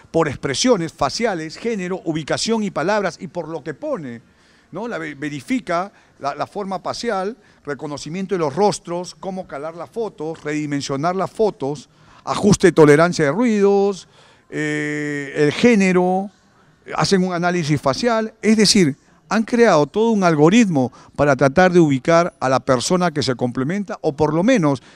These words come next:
se puede decir que la persona que te podría ir mejor en tus relaciones. Eh, acá Paolo Cirilo y Alexandro Ludovico, o sea, han sido los creadores de Face to Facebook. Ellos son, eh, en el dos mil once,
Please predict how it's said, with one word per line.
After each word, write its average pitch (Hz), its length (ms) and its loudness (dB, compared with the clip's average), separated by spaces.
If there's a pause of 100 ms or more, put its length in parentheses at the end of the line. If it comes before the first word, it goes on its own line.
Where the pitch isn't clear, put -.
(100)
se - 160 -6
puede 190 260 -6
decir 180 280 -10
que 175 80 -16
la 135 80 -8
persona 175 480 -10
que 147 120 -10
te 135 120 -8
podría 143 420 -6
ir 175 200 -6
mejor 156 520 -8
en 123 100 -10
tus 120 140 -16
relaciones. 117 680 -10 (460)
Eh, 131 680 -8 (160)
acá 175 500 -4
Paolo 185 440 2
Cirilo 180 480 -2
y 151 40 -2
Alexandro 190 600 -4 (220)
Ludovico, 156 840 2 (200)
o - 40 -20
sea, 190 160 -12
han 180 100 -16
sido 196 240 -16
los 170 160 -16
creadores 170 760 -12
de 139 120 -12
Face 220 280 0
to 185 140 -2
Facebook. 156 520 4 (460)
Ellos 185 280 -8
son, 202 340 -6
eh, 156 300 -4
en 147 60 -2
el 143 100 0
dos 135 120 2
mil 196 180 4
once, 143 480 0